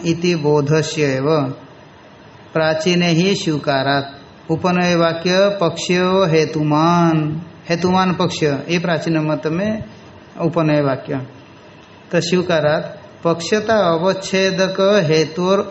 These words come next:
ऐक्य, अगर ये दोनों समान हो जाएंगे, उपनय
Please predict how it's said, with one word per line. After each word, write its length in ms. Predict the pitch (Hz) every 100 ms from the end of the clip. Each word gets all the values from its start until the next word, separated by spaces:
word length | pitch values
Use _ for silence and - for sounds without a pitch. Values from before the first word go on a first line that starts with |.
| 151
ऐक्य, 580 | 143 - 156 143 135 135
अगर 400 | 160 165 160 156 175
ये 140 | 180
दोनों 280 | 175 175 175
समान 380 | 170 160 165 156
हो 180 | 151
जाएंगे, 420 | 151 147 143 139 135 - - - 165
उपनय 560 | 165 175 202 190 185